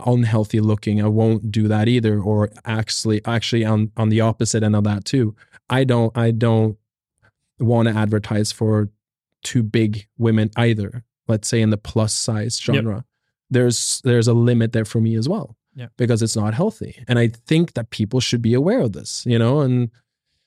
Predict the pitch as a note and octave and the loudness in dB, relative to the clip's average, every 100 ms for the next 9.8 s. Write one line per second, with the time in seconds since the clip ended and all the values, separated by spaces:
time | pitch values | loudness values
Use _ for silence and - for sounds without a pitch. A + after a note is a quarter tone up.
0 | _ B2 E3+ C#3+ - A#2+ B2 - - F3+ | _ -4 -2 -2 -2 0 0 -2 0 2
1 | D3+ F#2+ B2+ A2+ A2 A#2 - A2+ A#2 A#2 | 0 -2 -4 -2 -2 -4 -2 0 0 0
2 | A2+ A2+ A#2 A#2+ A2+ A2+ A2+ A2+ A#2 D3+ | 0 0 0 0 2 2 2 2 2 2
3 | C3 B2 G#2+ G#2+ A#2 A#2 A2+ A2+ G#2+ - | 2 2 2 0 0 0 2 2 0 -4
4 | A#2 A2+ B2 A#2 A#2 A2 A2 A2 G#2+ G#2+ | -4 0 -2 -2 -2 -2 0 2 2 2
5 | G#2+ G#2+ G#2 A2+ G#2+ G#2+ A2 G#2+ A#2 C3+ | 2 0 0 0 2 2 0 -2 -4 -2
6 | D3+ C3+ - B3 G#2+ A#2+ A2+ E3 A#2+ A2 | -2 -2 -4 -4 -4 -4 0 0 2 0
7 | A#2+ A#2 C#3 C3+ B2+ C3 C#3 F3+ G#3 F#3+ | 0 0 0 2 2 2 2 2 2 2
8 | C#3+ C3+ A2+ G#2+ C3 A#2+ A#2 A#2+ A#2+ A#2 | 2 0 0 0 0 0 0 0 0 0
9 | A#2 A#2 A#2 A2+ B2 A#2 A#2 | 0 0 0 0 2 2 2